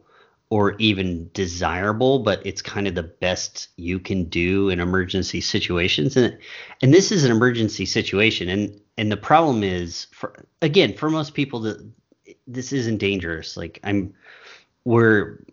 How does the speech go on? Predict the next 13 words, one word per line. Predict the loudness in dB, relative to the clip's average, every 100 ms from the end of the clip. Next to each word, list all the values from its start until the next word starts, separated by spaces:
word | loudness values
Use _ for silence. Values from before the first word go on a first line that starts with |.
| -8 -8 0
talking | 2 4 2
with | 0 2
Rocky, | 2 2 2 0 0
and | -2
the | -2
symptoms | -2 -2 -2 -2
I | -2
had | -2 0 0 -2
and | -4
everything | -2 -2 -2 -2
I | -2
went | -2 -2 -4
through | -2 0 2 2 0